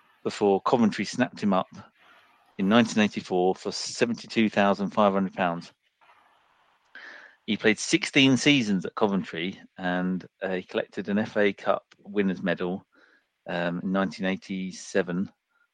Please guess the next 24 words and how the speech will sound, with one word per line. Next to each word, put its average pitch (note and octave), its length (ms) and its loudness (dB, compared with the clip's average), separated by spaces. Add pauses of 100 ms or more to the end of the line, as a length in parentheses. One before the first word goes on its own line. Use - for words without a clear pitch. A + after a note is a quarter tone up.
(400)
Uh, F2+ 240 0
but G#2 100 -4
he G#2 60 -4
never A2+ 260 6
played A#2+ 340 6
in G2 100 2
the F#2+ 60 0
European F#2+ 320 -2
competition G2 680 -4 (1040)
because F#2 280 -4
obviously F#2+ 540 -2 (200)
all G2+ 160 -2
English G2 240 0
clubs - 240 -2
were G#2 80 -6
banned F#2 420 4
at - 60 -6
that G2 160 -4
time F#2 300 -4
due F#2+ 140 -10
to G2 120 -18
the - 80 -14
Heysel F#2 320 -4
disaster. F2 520 -8